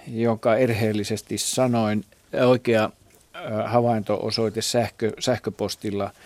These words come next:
on puutiaiset at utu piste fi.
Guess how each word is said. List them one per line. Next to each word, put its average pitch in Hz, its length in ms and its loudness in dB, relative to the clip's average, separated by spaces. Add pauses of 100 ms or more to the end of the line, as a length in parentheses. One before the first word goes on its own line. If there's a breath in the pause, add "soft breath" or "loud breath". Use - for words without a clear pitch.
(280 loud breath)
on 104 260 0 (300)
puutiaiset 113 1000 2 (100)
at 98 140 -4 (220)
utu 104 420 -4 (240)
piste 101 360 -8
fi. - 320 -12